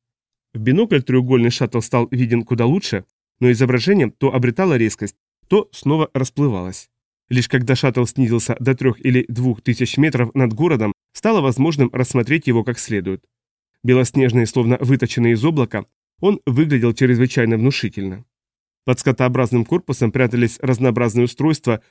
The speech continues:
рули с винтами, и они крутились так быстро, что глаз замечал только размытые пятна.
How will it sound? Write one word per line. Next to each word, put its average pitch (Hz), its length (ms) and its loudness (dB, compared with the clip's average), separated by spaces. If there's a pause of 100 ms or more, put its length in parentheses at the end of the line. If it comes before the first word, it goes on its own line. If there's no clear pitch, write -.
рули 160 260 2
с - 120 -4
винтами, 117 460 0 (360)
и 131 80 4
они 180 180 4
крутились 135 420 0
так 113 180 -4
быстро, 120 360 -4 (260)
что - 160 -4
глаз 165 220 0
замечал 147 400 2
только 156 320 -4
размытые 123 420 0
пятна. 95 420 -10